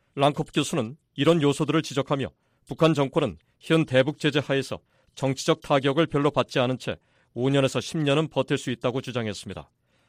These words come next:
워싱턴의 민간단체인 미 국익연구소의 해리 카지아니스 국장도 십 일 비오에이에 강력한 제재로 북한 주민들이 대규모 반란을 일으키거나 정치적 권리를 더 요구하는 것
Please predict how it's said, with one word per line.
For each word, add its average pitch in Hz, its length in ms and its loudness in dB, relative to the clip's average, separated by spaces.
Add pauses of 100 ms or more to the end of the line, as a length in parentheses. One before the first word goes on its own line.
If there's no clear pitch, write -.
(220)
워싱턴의 165 400 2
민간단체인 156 720 2
미 143 120 -2
국익연구소의 139 840 -2 (300)
해리 147 220 2
카지아니스 143 560 0
국장도 139 580 -2 (160)
십 - 220 -4
일 127 80 4
비오에이에 131 500 0 (480)
강력한 151 420 4
제재로 143 360 2 (240)
북한 151 320 2
주민들이 147 600 0
대규모 139 440 4
반란을 143 460 2
일으키거나 131 480 -2 (400)
정치적 131 500 -2
권리를 151 300 4
더 147 160 2
요구하는 135 440 2
것 90 120 -8